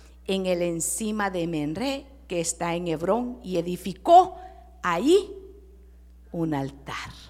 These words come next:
¿Qué había hecho en el lugar anterior Abraham? Cuando estaba en Betel,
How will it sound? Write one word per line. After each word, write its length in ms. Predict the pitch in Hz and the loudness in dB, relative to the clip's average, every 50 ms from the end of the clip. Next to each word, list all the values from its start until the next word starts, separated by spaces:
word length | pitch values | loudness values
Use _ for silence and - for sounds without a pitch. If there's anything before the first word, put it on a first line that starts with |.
| - - - - - - - - - - - - - - - - - | -20 -20 -20 -20 -20 -20 -20 -20 -20 -20 -20 -20 -20 -20 -18 -6 2
¿Qué 100 | 214 226 | 4 6
había 500 | 240 254 277 285 269 269 269 269 277 294 | 6 6 6 8 8 8 8 8 8 6
hecho 180 | 294 285 - | 6 6 4
en 160 | 285 262 262 254 | 4 4 4 4
el 100 | 247 247 | 4 4
lugar 300 | 247 240 240 254 262 269 | 4 6 6 6 6 6
anterior 580 | 277 277 269 - 254 247 254 262 269 285 285 | 6 2 2 2 0 2 4 4 4 6 6
Abraham? 460 | 277 262 254 254 247 247 254 277 320 381 381 - - - - - - - - - - - - - - | 6 4 6 6 6 6 6 4 4 0 -2 -10 -14 -20 -20 -20 -20 -20 -20 -20 -20 -20 -20 -4 2
Cuando 280 | - 233 226 220 208 208 | 4 4 4 4 2 0
estaba 680 | 208 196 - - - 254 254 277 277 294 277 247 247 | 0 0 -2 2 6 6 6 8 6 4 4 4 2
en 120 | 247 247 | 0 0
Betel, 560 | 240 240 240 254 - 277 311 359 370 349 339 | 0 -2 -2 0 0 0 2 0 0 -4 -10